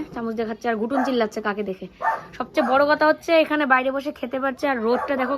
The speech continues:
গায়ে লাগছে। আজকে কতদিন পর মনে হচ্ছে যে আমরা এতদিন অন্য দেশে ছিলাম, অন্য দেশ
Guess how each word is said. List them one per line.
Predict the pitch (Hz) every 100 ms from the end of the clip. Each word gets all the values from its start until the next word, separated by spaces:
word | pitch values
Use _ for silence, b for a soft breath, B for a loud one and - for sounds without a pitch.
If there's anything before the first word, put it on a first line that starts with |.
| 220
গায়ে | 202 190
লাগছে। | 180 - 180 - _ b b _
আজকে | 220 - 277 262
কতদিন | 262 285 320 311 -
পর | 262 269 294 277
মনে | 254 269
হচ্ছে | 294 320 311
যে | 302
আমরা | 285 302 285
এতদিন | 285 269 302 294
অন্য | 269 285 277
দেশে | 311 302
ছিলাম, | 240 208 180 - b b b -
অন্য | 254 302 233
দেশ | 277